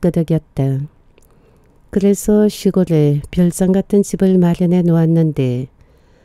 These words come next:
소영은 자랑하는 것 같이 얼버무렸다. "더 늙어지면 그곳에서 지내려고? 공기가 좋은 것 같아서." "참으로 잘했네."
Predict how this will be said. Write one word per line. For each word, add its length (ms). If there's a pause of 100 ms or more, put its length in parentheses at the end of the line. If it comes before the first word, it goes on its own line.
(140)
소영은 640
자랑하는 580
것 180
같이 580
얼버무렸다. 1000 (1120)
"더 260
늙어지면 920
그곳에서 640
지내려고? 840 (1080)
공기가 480
좋은 340
것 140
같아서." 800 (800)
"참으로 540
잘했네." 1000